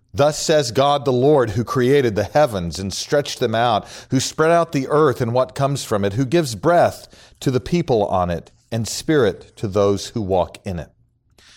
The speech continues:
You can also see First Kings eight twenty-seven, Isaiah sixty-six one, and Acts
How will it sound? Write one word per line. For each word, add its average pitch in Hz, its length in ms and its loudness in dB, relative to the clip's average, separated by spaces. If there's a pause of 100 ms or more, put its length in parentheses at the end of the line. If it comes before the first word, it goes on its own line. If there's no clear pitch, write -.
(100)
You 87 80 -10
can 110 120 -2
also 98 300 0
see 101 220 -6
First 98 300 -4
Kings 95 280 -6
eight 92 160 -4
twenty-seven, 101 640 -2
Isaiah 85 320 -4
sixty-six - 680 -10
one, 92 220 -10
and 95 100 -12
Acts - 300 -14